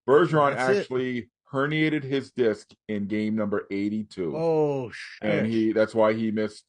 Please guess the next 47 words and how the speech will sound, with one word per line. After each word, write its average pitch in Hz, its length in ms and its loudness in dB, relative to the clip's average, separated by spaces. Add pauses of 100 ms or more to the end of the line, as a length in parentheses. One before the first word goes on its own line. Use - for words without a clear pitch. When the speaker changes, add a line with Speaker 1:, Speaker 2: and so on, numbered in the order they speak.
(120)
Speaker 1:
most 107 320 -2
of 98 140 -2
the 95 60 -6
first 95 280 -4
round. 85 300 -8 (420)
Speaker 2:
I 110 100 -8
didn't 123 180 -8
know 135 180 -4
that. 95 280 -10 (240)
Speaker 1:
Game 147 220 2
eighty-two 165 340 2
was 151 160 2
in 147 120 0
Montreal, 135 540 2
so 123 160 -6
he 123 100 -2
was 113 140 -4
playing, 131 360 -4
is, 120 280 -2 (220)
a 117 40 -14 (180)
little 110 180 2
Speaker 2:
Yeah. 107 160 2
Speaker 1:
backstory. 98 240 -4
We're 107 120 -4
gonna 113 140 -4
get 80 140 -6
way 85 140 -4
off 80 160 -8
topic 82 300 -10
here, 76 100 -18
boys. 76 300 -14
This 95 100 -12
is - 40 -20
gonna 98 120 -10
be 85 60 -4
a - 20 -6
five-hour 82 440 -6
show. 87 260 -6
Speaker 2:
No, 247 260 0
no, 285 220 2
no, 262 160 2
Speaker 1:
Um, 247 60 -2
Speaker 2:
no, 208 180 0
no. 175 280 -4
I 156 80 -6
Speaker 1:
game 175 200 4
Speaker 2:
mean, 190 80 8